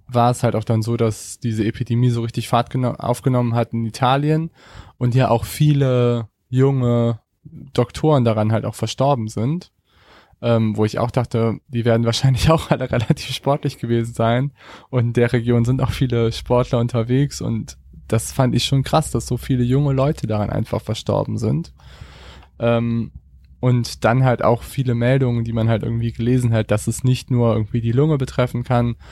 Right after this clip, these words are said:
sondern dass es halt auch ins Herzen gehen kann und deswegen auch eine Myokarditis, Myokarditis auslösen kann,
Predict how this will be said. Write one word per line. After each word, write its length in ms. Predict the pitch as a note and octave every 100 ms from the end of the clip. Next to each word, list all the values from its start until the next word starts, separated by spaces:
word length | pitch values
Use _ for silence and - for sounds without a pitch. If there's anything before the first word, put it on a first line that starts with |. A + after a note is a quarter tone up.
| - -
sondern 200 | - A#2
dass 180 | G#2+ G#2
es 140 | -
halt 180 | A#2 G#2
auch 220 | - G#2+ G#2+ - - - - - -
ins 200 | B2 A#2
Herzen 400 | - D3 - D3
gehen 300 | C3 C3+ B2+
kann 300 | A#2+ B2+ B2
und 120 | A2 G#2+
deswegen 320 | G#2 - -
auch 140 | G#2
eine 100 | B2
Myokarditis, 760 | A#2 B2 A2+ A#2+ D#3+ E3+ C#3+ -
Myokarditis 600 | B2 A2+ A#2+ - - -
auslösen 560 | - B2 B2 A#2+ A#2
kann, 300 | A2+ A#2+ A#2